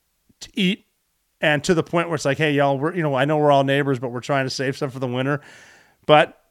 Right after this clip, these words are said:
according to this, they had, um, you know, they had a nice big dinner together. But some of the historical stuff that's wrong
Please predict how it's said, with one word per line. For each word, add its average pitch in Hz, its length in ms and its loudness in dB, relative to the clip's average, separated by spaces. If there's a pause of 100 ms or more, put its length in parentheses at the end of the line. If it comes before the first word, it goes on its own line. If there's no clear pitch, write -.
(120)
according 156 380 2
to 147 120 -2
this, 143 260 0
they 131 200 0
had, 123 340 2
um, 113 400 -2 (960)
you 143 80 -6
know, 135 100 -2
they 127 80 0
had 131 120 2
a 123 60 -2
nice 131 220 0
big 123 200 -4
dinner 143 200 -4
together. 131 360 -4
But 131 160 -2
some 185 180 0
of 196 60 -4
the 175 80 0
historical 156 480 -4
stuff 139 220 -2
that's - 140 -12
wrong 127 360 -2